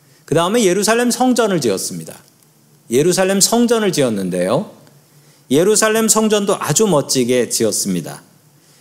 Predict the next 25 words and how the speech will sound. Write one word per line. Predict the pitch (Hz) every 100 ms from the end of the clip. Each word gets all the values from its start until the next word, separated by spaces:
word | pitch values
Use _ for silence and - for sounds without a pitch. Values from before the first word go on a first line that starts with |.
| -
그리고 | 151 190
저, | 180 170 - 123 -
어, | 131 123 - - -
통곡의 | 247 254 254 233 214
벽만 | 156 143 127 123 156 131
남아있는 | 110 120 143 131 117 107
것을 | 101 - 151 175 156
보실 | 123 123
수 | 117 120
있습니다. | - 110 98 87 82 - - - -
저 | - 160
벽이 | 160 170 202
별것 | 151 156 196 202
아닌 | 123 147 208
것 | 220 -
같아도 | 160 - 135 151 180 - -
저 | - 135
벽이 | 131 123
이천 | 127 135 175 175 - 190
년 | 160 135
된 | 123 110
벽입니다. | 92 85 76 73 - - _ _ -
이천 | 107 117 - 95
년 | 80 71
된. | 69